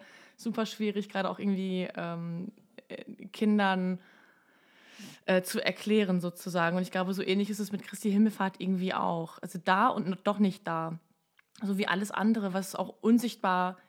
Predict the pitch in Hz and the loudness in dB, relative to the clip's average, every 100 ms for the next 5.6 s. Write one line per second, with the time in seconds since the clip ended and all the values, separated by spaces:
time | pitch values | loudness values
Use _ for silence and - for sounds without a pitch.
0 | _ 185 185 - - 180 180 180 170 165 | _ -6 -6 -8 -8 -6 -6 -4 -2 -2
1 | 175 - 185 190 196 226 247 202 202 185 | -2 -4 -4 0 4 6 6 4 0 -6
2 | 165 156 156 - 156 160 175 - - _ | -4 -4 -6 -10 -8 -6 -8 -12 -20 _
3 | _ - 196 214 190 - 240 226 220 277 | _ -2 0 2 0 0 4 4 4 0
4 | - - 175 190 202 196 202 190 180 202 | -6 -12 -4 0 0 -2 -4 -6 -4 -6
5 | 202 - 185 170 156 | -6 -8 -6 -6 -8